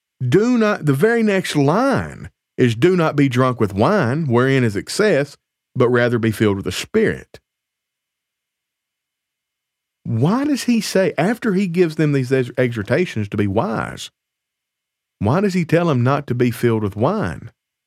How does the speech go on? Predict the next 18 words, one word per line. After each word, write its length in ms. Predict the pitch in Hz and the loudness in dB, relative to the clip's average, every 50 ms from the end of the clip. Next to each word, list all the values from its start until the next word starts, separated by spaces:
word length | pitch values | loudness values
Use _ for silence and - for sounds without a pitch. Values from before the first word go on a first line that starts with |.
| _ _ _ _ _ _ _ _ _ _ _ | _ _ _ _ _ _ _ _ _ _ _
Well, 500 | - 185 190 156 127 104 95 90 - - _ _ _ _ _ _ _ _ _ _ _ _ _ | 0 0 2 2 2 0 0 -4 -6 -10 _ _ _ _ _ _ _ _ _ _ _ _ _
in, 220 | - 147 143 135 135 | 0 2 2 2 2
in 200 | 107 127 120 120 | 2 0 0 2
Ephesus, 560 | - 135 190 214 - 302 - - 175 143 123 - | 2 0 0 2 0 -2 0 2 0 0 0 0
there 180 | - 135 139 | 0 0 2
was 180 | 131 131 123 117 | 2 0 0 0
a 80 | 120 | -2
temple 600 | 104 - - 147 208 220 - 302 285 185 120 - _ _ _ _ _ _ 127 | -2 0 0 0 0 0 -2 -2 -2 -2 -2 -4 _ _ _ _ _ _ -2
dedicated 560 | 120 131 135 127 120 - - 123 120 117 104 | 0 0 2 0 0 0 2 2 2 2 0
to 100 | 113 107 | -2 -2
the 100 | 101 101 | -2 0
god 440 | 98 110 104 101 98 98 95 98 101 | 0 0 0 0 0 -2 -4 -2 -2
Bacchus, 580 | 120 139 220 220 - 247 151 120 - - - - _ _ _ _ _ _ _ _ _ _ _ _ _ _ _ _ _ | 0 0 0 -2 -2 -2 -2 -2 -6 -12 -14 -16 _ _ _ _ _ _ _ _ _ _ _ _ _ _ _ _ _
the 120 | - 110 104 | -4 -4 0
god 280 | 104 113 104 104 101 | 0 0 0 2 0
of 120 | 101 95 95 | -2 -2 0
wine, 420 | 101 113 139 170 170 135 95 90 | 0 0 2 2 0 -2 -2 0
Dionysius. 960 | 90 104 101 101 98 95 95 110 160 190 180 - 113 76 60 - - - - | 0 0 0 0 0 0 0 0 0 -2 -2 -2 -4 -4 -4 -8 -12 -16 -16